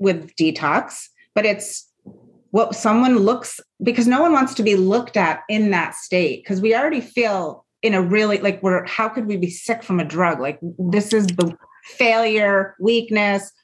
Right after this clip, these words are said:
we can't make it in society. And people put that on themselves. And then when somebody adds that, where somebody's watching you, you're like, even t-, worse. So, you know, it'd be nice if people could just, like, leave us alone and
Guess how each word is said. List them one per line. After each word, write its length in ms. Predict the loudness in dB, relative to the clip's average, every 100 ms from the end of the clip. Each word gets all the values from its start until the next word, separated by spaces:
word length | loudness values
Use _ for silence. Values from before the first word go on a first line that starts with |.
| -2
we 140 | -2
can't 340 | 0 0 0 0
make 220 | -2 -2
it 80 | -2
in 140 | -2
society. 560 | -6 -6 -2 0 0 0
And 140 | -4
people 280 | -6 -16 -12
put 200 | -2 0
that 120 | 2
on 160 | 2 2
themselves. 540 | 0 0 2 2 0
And 140 | 0 0
then 100 | 2
when 140 | 0
somebody 420 | 0 -2 0 -2 0
adds 360 | -2 0 0
that, 320 | 0 0 -2 -8 _ _ _ -4
where 140 | -2
somebody's 420 | 2 2 2 0
watching 420 | 0 -2 0 -2
you, 120 | 0 0
you're 140 | 2
like, 280 | 2 0 -2 -2
even 240 | 0 0
t-, 100 | -6 -4
worse. 560 | 0 0 -2 -12 -20 _ _ _ -20 _ _
So, 580 | -2 2 4 2 -2 -4
you 120 | 0
know, 140 | 2
it'd 120 | 2 0
be 80 |
nice 300 | 0 0 0
if 120 | -2 -4
people 280 | -6 -4 -2
could 160 | 0
just, 300 | 0 -2 0
like, 200 | 0 0
leave 300 | 0 2 2
us 400 | 2 0 -4 -20 _ _
alone 480 | -2 0 2 0 -6 -20 _ _ _
and 280 | 0 0 -2